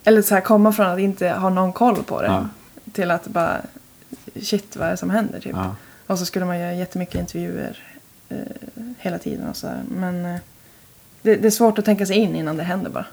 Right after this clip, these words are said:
Speaker 2: Ja.
Speaker 1: tror jag.
Speaker 2: Var, var det kul också? Det var kul?
Speaker 1: Ja, ja, det var jättekul. Alltså,
Speaker 2: Ja.
Speaker 1: ja, det har jag liksom inga, inga problem med så. För att för mig så är det inte, på, alltså, typ, om jag, eh, om jag jämför med, liksom,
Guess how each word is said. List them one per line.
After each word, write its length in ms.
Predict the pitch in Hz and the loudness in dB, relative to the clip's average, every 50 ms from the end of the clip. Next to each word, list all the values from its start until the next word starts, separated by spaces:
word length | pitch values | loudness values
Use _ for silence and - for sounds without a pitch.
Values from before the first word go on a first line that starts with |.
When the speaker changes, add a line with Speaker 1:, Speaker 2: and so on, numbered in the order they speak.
| - - - | -16 -8 -2
Speaker 2:
Ja. 220 | - 101 101 104 110 - | 0 0 0 0 -2 -6
Speaker 1:
tror 160 | - - - - - _ _ _ _ _ _ _ _ _ _ _ _ _ - | -10 -12 -12 -14 -16 _ _ _ _ _ _ _ _ _ _ _ _ _ -4
jag. 100 | 107 107 | 0 0
Speaker 2:
Var, 120 | 107 107 | 0 2
var 180 | 107 104 101 98 | 4 4 4 4
det 60 | 95 | 4
kul 380 | - - 135 139 127 101 - | 4 6 6 8 8 6 4
också? 380 | 104 113 - - - - - 107 | 2 0 -2 -4 -10 -12 -6 -2
Det 100 | 104 98 | 0 0
var 180 | 98 104 95 85 | 2 2 0 0
kul? 280 | - 135 135 131 - - - - | 2 2 2 2 0 -4 0 4
Speaker 1:
Ja, 280 | 190 226 277 220 180 - - - | 4 6 6 4 2 -2 -6 -2
ja, 200 | - 233 285 254 | 0 0 2 2
det 80 | 175 196 | 0 0
var 60 | 247 | 0
jättekul. 460 | 269 240 208 - 202 - 277 262 208 175 - | 0 0 -2 -2 -4 -4 -4 -4 -6 -6 -6
Alltså, 240 | - 220 214 - 220 214 202 190 - - - - - - - - - - - - | -4 -2 0 2 2 2 0 -2 -6 -12 -18 -20 -20 -20 -20 -20 -20 -12 -2 2
Speaker 2:
Ja. 140 | 214 214 | 6 8
Speaker 1:
ja, 100 | 214 208 | 8 8
det 220 | 208 190 190 214 214 | 6 4 4 4 4
har 220 | 220 214 226 240 | 4 4 4 4
jag 180 | 240 226 208 208 - | 4 2 2 0 -2
liksom 340 | - 202 202 196 - 196 190 | -2 -2 0 0 0 -2 -2
inga, 340 | 190 190 185 180 180 175 175 - - - - - - - _ _ _ _ - - - - - - - - - _ _ _ _ _ - - | -2 -2 -2 -2 -4 -6 -8 -10 -14 -20 -20 -20 -20 -20 _ _ _ _ -20 -20 -20 -20 -20 -20 -20 -20 -20 _ _ _ _ _ -6 -2
inga 280 | 202 190 185 180 175 | 0 2 2 2 0
problem 360 | 175 - - 190 180 190 185 185 | -4 -4 -6 -4 -2 0 0 0
med 100 | 180 180 | 0 0
så. 180 | - 226 - | 2 0 2
För 120 | - 208 190 | 2 2 0
att 180 | - - - - - - | 0 -2 -12 -16 -16 -16
för 140 | - - 214 | -2 2 6
mig 240 | 208 220 233 233 214 | 6 8 8 6 4
så 120 | - 214 | 4 4
är 160 | 202 190 185 180 | 4 6 6 4
det 60 | 185 | 4
inte, 920 | 185 180 - - 185 175 175 175 175 175 170 170 170 175 - - - - - - - - - - - - _ _ _ _ _ _ _ _ _ _ _ _ _ - - - - - | 2 -2 -2 -2 0 0 2 2 0 -2 -2 -4 -4 -6 -6 -6 -8 -10 -10 -12 -14 -16 -20 -20 -20 -20 _ _ _ _ _ _ _ _ _ _ _ _ _ -14 -14 -12 -10 -10
på, 100 | - - - | -8 -6 -4
alltså, 300 | 196 175 - 190 190 185 | -4 -4 -2 -2 -4 -4
typ, 240 | - 196 185 - 196 | -2 -4 -2 0 0
om 140 | 190 190 190 | 0 2 2
jag, 400 | 185 190 190 185 - - 156 165 | 4 4 2 2 0 -2 -4 -4
eh, 280 | - - - - - | -6 -6 -8 -4 0
om 100 | 196 202 196 | 2 4 4
jag 80 | 190 | 4
jämför 320 | 190 185 180 - - 196 190 | 4 2 2 0 0 0 0
med, 180 | 185 180 180 | 0 0 -2
liksom, 440 | 180 180 - 185 180 180 175 175 | -4 -4 -6 -6 -6 -6 -6 -8